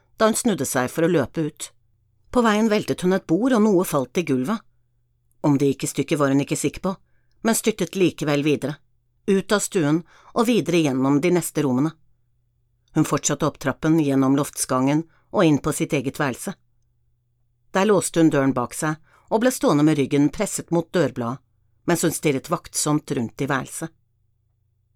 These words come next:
Var der noen her inne? Hun hørte sine egne hjerteslag hamre i ørene, og pusten gikk i hese hvin mens hun lot øynene vende seg til mørket. Nei,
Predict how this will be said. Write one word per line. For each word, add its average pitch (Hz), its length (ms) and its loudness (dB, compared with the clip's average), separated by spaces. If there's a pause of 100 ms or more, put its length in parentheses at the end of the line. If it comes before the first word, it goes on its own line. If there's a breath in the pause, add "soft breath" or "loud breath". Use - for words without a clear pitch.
(1040)
Var 123 240 -2
der 131 160 0
noen 131 200 0
her 139 140 -2
inne? 170 160 -2 (2500)
Hun 247 140 6
hørte 208 180 0
sine 214 240 2
egne 160 220 0
hjerteslag 151 580 -4
hamre 135 320 2
i 151 80 2
ørene, 123 320 0 (720)
og 247 100 0
pusten 214 380 2
gikk - 180 -4
i 131 80 -2
hese 160 560 -2
hvin 151 300 2 (320 soft breath)
mens 226 180 2
hun 233 120 4
lot 185 280 0
øynene 151 360 4
vende 131 260 0
seg - 180 -4
til 160 140 0
mørket. - 320 -8 (760)
Nei, 127 220 -4